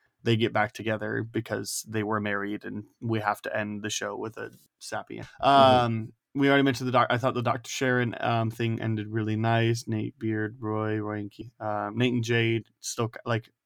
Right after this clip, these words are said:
Speaker 1: I like that. Not really been a
Speaker 2: Mm-hmm.
Speaker 1: ton of conflict there yet, which is fine. Rebecca pregnant, I already mentioned that. We talked about Zava, um, no Jack here. Um, Trent Grimm still just kinda feels like they, they really wanted him,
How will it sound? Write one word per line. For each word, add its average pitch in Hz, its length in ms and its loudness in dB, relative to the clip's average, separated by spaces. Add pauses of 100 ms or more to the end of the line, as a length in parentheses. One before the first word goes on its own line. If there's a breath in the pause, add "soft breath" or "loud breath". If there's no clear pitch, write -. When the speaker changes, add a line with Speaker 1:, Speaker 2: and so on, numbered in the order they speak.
(120)
Speaker 1:
I 117 60 -4
like 120 180 0
that. 117 380 2
Not 117 200 -4
really 120 160 0
been 123 120 6
a 113 40 2
Speaker 2:
Mm-hmm. 113 80 -6
Speaker 1:
ton 113 120 -4
of 110 60 -8
conflict 113 360 -4
there 113 100 0
yet, 110 220 -2
which 113 180 -8
is 107 240 -6 (320 loud breath)
fine. 107 320 2
Rebecca 110 300 0
pregnant, 135 320 2
I 120 40 4
already 120 140 4
mentioned 117 320 0
that. 113 200 2 (340)
We 120 80 0
talked 117 220 0
about 110 180 0
Zava, 143 640 6 (280)
um, 110 580 0 (120)
no 120 200 2
Jack 135 400 2
here. 127 500 -2 (320 soft breath)
Um, 113 600 0
Trent 240 200 2
Grimm 226 280 0
still 220 200 -2
just 190 160 -6
kinda 196 200 0
feels 180 320 -2
like 165 260 0
they, 147 380 2
they 147 120 2
really 147 220 4
wanted 139 320 2
him, 139 400 0